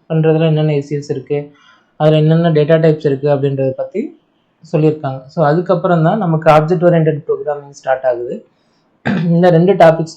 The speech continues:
மட்டும் பாலகுருசாமி புக்ல இருக்காது. So அதை நம்ம இந்த புக் மூலியமா படிச்சுக்கலாம். அடுத்தது யூனிட் செவன், Programming with C plus plus. So இதுக்கு நம்ம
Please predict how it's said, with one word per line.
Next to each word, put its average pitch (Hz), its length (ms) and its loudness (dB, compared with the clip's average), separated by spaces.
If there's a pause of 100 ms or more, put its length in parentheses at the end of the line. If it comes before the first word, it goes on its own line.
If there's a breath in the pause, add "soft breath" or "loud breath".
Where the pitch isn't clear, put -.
மட்டும் 233 240 -2 (1040)
பாலகுருசாமி 156 640 4
புக்ல 143 320 -2
இருக்காது. 120 380 -6 (960)
So 175 60 -2 (100)
அதை 151 200 4
நம்ம 156 240 0
இந்த 147 200 0
புக் 151 240 -8
மூலியமா 139 300 -2 (540)
படிச்சுக்கலாம். 127 520 -6 (3000 loud breath)
அடுத்தது 175 340 6
யூனிட் 170 340 6
செவன், 151 280 6 (220)
Programming 175 520 6
with 156 160 2
C 156 140 4 (100)
plus 143 240 4
plus. 175 180 4 (840 soft breath)
So - 60 0 (120)
இதுக்கு 160 280 4
நம்ம 151 140 4